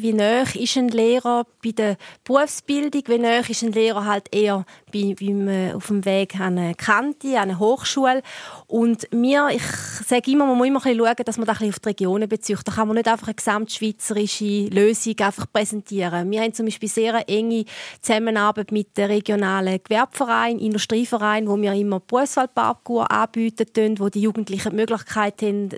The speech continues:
zwei Stunden mal einen Beruf anzuschauen und nachher sich dann eigentlich für eine Schnupperlehre, wenn sie möchten, das machen,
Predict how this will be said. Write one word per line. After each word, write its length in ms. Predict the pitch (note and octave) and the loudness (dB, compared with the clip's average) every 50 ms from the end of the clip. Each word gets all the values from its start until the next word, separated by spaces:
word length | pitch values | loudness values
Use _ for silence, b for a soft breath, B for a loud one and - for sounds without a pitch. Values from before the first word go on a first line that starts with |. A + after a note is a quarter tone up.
| - | -10
zwei 280 | - - A3 G#3+ G#3+ A3 | -6 -2 0 0 0 0
Stunden 400 | - - - G#3+ G#3 G#3+ G#3 G3+ | -2 -2 -2 0 0 0 0 2
mal 100 | G3 F#3 | 2 0
einen 100 | F#3 F3 | 0 0
Beruf 260 | - A#3 A#3+ A#3 A3+ - | 2 2 2 2 2 0
anzuschauen 720 | - A3 A#3 B3 C4 - - - B3 A#3+ A#3 A#3 A#3 A#3 A3 B B B B B B B B | 0 2 2 2 0 -2 -4 0 2 2 2 2 0 -2 -4 B B B B B B B B
und 220 | A3+ A#3 A#3 - | 0 0 0 2
nachher 380 | - A3 G#3 G#3 G#3 A#3 A#3+ A#3+ | 2 2 2 2 2 0 0 0
sich 260 | - B3 A#3 G#3 - | 0 -2 -4 -4 -4
dann 240 | - A3+ G#3+ G#3+ G#3 | -2 -2 -2 0 0
eigentlich 300 | - F#3+ G3 G3+ G#3 - | 0 0 0 -2 -2 -4
für 300 | - - - - A3+ G#3 | -6 -10 -8 -6 -4 -2
eine 100 | G#3 F#3+ | -2 -4
Schnupperlehre, 640 | - - A3 A3 - _ - A#3 A3 G#3+ A3 A3 G3 | -2 -2 -2 -2 -2 _ 0 2 2 2 2 2 2
wenn 180 | G#3 G#3+ A3 | 2 0 0
sie 140 | G#3 - A3+ | -2 -2 0
möchten, 360 | G#3 G3+ G3 G3+ - - G#3+ - | 2 2 2 2 0 -2 -4 -2
das 200 | - G3 F#3+ - | 0 0 0 0
machen, 320 | G3+ F3 F3+ G3 - C4 | 0 0 0 0 -2 -4